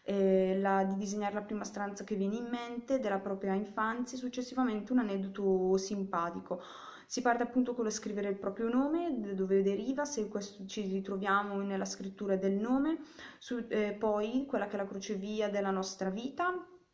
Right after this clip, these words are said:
quella, la diseg-, il disegno della, anche il disegno della stanza,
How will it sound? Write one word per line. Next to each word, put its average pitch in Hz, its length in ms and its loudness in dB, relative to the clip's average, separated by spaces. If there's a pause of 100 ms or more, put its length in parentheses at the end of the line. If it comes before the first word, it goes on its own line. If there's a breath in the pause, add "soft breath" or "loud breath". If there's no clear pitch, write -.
(560)
quella, 233 340 4
la 214 180 0
diseg-, 220 420 -4
il 208 220 -4
disegno 214 400 -2
della, 208 260 -2
anche 190 600 0
il 214 60 -2
disegno 208 340 -2
della 202 200 0
stanza, 214 640 -2